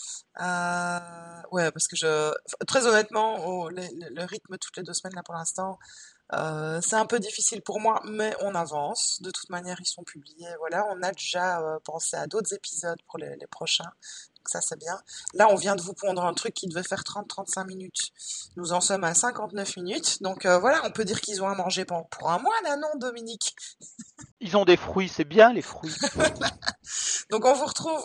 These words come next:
Speaker 1: on espère, dans deux semaines. Sinon, bah, quand même pas, euh, un mois après. On essaiera de faire plus tôt.
Speaker 2: Ah, puis sinon, vous pouvez toujours nous suivre sur les réseaux sociaux, et cetera. Euh,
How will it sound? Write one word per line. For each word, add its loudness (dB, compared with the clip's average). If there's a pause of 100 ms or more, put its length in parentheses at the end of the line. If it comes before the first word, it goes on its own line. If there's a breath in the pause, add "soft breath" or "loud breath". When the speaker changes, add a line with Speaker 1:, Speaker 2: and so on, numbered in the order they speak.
(160)
Speaker 1:
on 2
espère, 4
dans 2
deux -2
semaines. -6
Sinon, -6
bah, -4
quand -4
même -8
pas, 0
euh, -8
un -8
mois -10
après. -12 (100)
On -20
essaiera -18
de -20
faire -20
plus -20
tôt. -18 (500 loud breath)
Speaker 2:
Ah, 4
puis -12
sinon, 0
vous -6
pouvez -4
toujours -6
nous -6
suivre -12
sur -4
les -2
réseaux -2
sociaux, -6
et -2
cetera. 2
Euh, -6